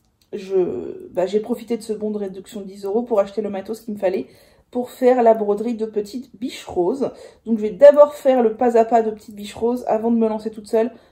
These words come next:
dans les kits de broderie, euh, voilà, pour voir, euh, pour apprendre un peu les techniques, parce que je pense que quand on n'en a jamais fait, euh, c'est pas super évident. Et Petite Biche Rose, elle a dit que ce serait une sorte de composition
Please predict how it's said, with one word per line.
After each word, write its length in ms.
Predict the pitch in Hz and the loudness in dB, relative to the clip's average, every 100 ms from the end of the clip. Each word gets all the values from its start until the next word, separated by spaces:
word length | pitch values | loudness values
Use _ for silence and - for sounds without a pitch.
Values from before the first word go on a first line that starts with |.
| _ - | _ -4
dans 180 | 233 | 0
les 120 | 240 214 | 0 -2
kits 180 | 262 | -8
de 180 | 214 202 | -6 -8
broderie, 640 | 214 202 190 202 196 233 - | -6 -6 -6 -6 -6 -8 -8
euh, 120 | - - - - - | -16 -16 -20 -20 -8
voilà, 220 | 175 - | -6 -6
pour 280 | - - 185 | -12 -10 -6
voir, 360 | 190 185 202 | 0 0 0
euh, 160 | 190 - - _ - - - - | -6 -8 -14 _ -20 -20 -20 -12
pour 140 | 208 | 0
apprendre 300 | 202 202 247 | 0 0 0
un 60 | 208 | 0
peu 120 | 208 | 0
les 140 | 240 214 | -4 -2
techniques, 380 | 220 220 262 | -4 0 2
parce 160 | 233 214 | 2 0
que 100 | 208 | -4
je 120 | 196 | -8
pense 360 | 196 269 277 277 | -4 0 0 -2
que 120 | 233 | -10
quand 260 | 220 220 220 | -6 -6 -6
on 60 | |
n'en 160 | 196 180 | -6 -6
a 100 | - | -6
jamais 380 | 208 208 247 220 | -8 -2 -2 -2
fait, 420 | 214 - 208 254 - - - _ - | -6 -4 -4 -4 -10 -20 -20 _ -8
euh, 80 | 190 | -4
c'est 200 | - 226 | -4 0
pas 120 | 269 | 0
super 280 | 247 277 262 | 0 0 2
évident. 480 | 214 196 208 262 | 0 0 2 2
Et 120 | - 233 | 0 -2
Petite 300 | 233 240 220 | -4 -4 -10
Biche 180 | 226 - | -10 -4
Rose, 140 | 262 | 2
elle 100 | 233 | 4
a 60 | 226 | 4
dit 140 | 254 | 0
que 60 | - | -4
ce 120 | 226 | -8
serait 180 | - 254 | -2 -2
une 100 | 240 | 0
sorte 260 | 254 247 | 0 -2
de 520 | 214 202 214 208 - - | -2 -2 -2 -4 -8 -4
composition 580 | 247 262 233 226 262 | -4 -2 -6 -4 -4